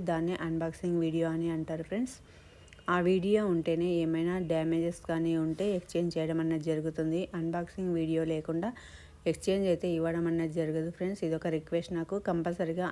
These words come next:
అన్బాక్సింగ్ వీడియో అనేది తీసి పెట్టుకోండి. చాలా ఐటమ్స్ అయితే ఇందులో అచ్చం గోల్డ్‌లో చేయించుకున్నట్టే ఉన్నాయి. అన్ని గోల్డ్ రిప్లికానే. ఇక్కడ చూస్తున్న గుండ్లమాల అయితే గోల్డ్‌లోనే అండి, as it is గోల్డ్‌లోనే. మీకు మినిమం టూ అండ్ హాఫ్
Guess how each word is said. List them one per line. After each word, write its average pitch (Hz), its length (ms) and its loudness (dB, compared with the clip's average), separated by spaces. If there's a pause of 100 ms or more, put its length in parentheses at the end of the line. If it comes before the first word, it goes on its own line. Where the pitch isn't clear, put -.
అన్బాక్సింగ్ 165 600 -2
వీడియో 165 300 2
అనేది 170 320 0
తీసి 170 280 -4
పెట్టుకోండి. 165 460 0 (1120)
చాలా 185 320 4 (120)
ఐటమ్స్ 180 340 -2
అయితే 170 220 0
ఇందులో 170 280 2
అచ్చం 185 280 -2 (140)
గోల్డ్‌లో 165 400 4
చేయించుకున్నట్టే 170 800 0
ఉన్నాయి. 165 260 0 (100)
అన్ని 170 300 2
గోల్డ్ 165 240 2
రిప్లికానే. 170 500 -2
ఇక్కడ 170 160 -2 (100)
చూస్తున్న 175 360 -2 (840)
గుండ్లమాల 185 540 6 (140)
అయితే 160 200 -2 (220)
గోల్డ్‌లోనే 170 640 2 (120)
అండి, 170 180 2 (140)
as 165 180 -2
it 165 160 -2
is 185 80 2 (140)
గోల్డ్‌లోనే. 160 500 2
మీకు 175 240 -2
మినిమం 165 260 2 (380)
టూ 170 140 4
అండ్ 160 160 2
హాఫ్ - 100 -8